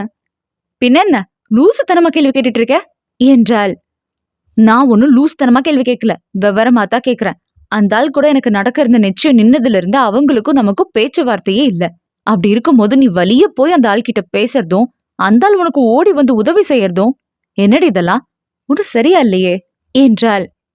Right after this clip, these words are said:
"கேக்குறவன் கேன பையனா இருந்தா கேனையே ஏரோப்ளேன் ஓட்டுவானா? நீ பேசுறது அப்படி இருக்கு. அவர் ஏதோ கடமைக்கு ஹெல்ப் பண்ணுனா அதையே நீ கேள்வி கேப்பியா? அந்த இடத்துல நான் இல்லாம வேற எந்த பொண்ணு இருந்தாலும் அவர் ஹெல்ப் பண்ணிருப்பாரு.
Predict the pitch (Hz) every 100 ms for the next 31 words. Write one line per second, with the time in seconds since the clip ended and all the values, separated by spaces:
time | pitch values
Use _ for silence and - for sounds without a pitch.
0 | _ _ _ _ _ _ _ _ _ -
1 | 240 240 247 220 240 233 240 226 196 185
2 | 175 180 196 269 - 254 262 233 269 226
3 | 262 339 269 220 190 202 185 - _ _
4 | 208 185 233 285 233 202 - 190 214 -
5 | - _ _ _ 202 190 190 339 453 233
6 | 254 330 285 220 208 220 214 180 247 -
7 | _ 220 254 440 359 277 247 233 214 185
8 | 165 - _ _ _ - 214 202 196 262
9 | 247 208 190 254 240 190 175 220 226 196
10 | 175 190 240 262 262 233 196 185 190 277
11 | 240 208 240 262 220 175 180